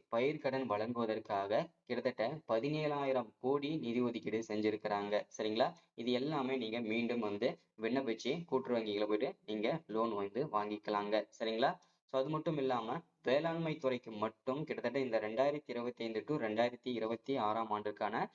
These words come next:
வேளாண் பட்ஜெட்க்கு மட்டும் கிட்டத்தட்ட, அஹ், நாப்பத்தஞ்சாயிரத்தி அறுநூத்தி அறுபத்தி ஒரு கோடி வந்து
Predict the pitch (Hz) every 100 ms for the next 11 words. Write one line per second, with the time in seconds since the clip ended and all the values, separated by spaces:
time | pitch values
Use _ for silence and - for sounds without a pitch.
0 | _ _ 113 117 139 156 147 117 123 123
1 | - 113 107 101 131 160 170 107 113 113
2 | 117 175 _ _ _ _ - 104 104 117
3 | 165 180 175 160 151 139 139 131 - 135
4 | 110 127 135 135 135 117 113 113 113 104
5 | - 139 151 123 101 120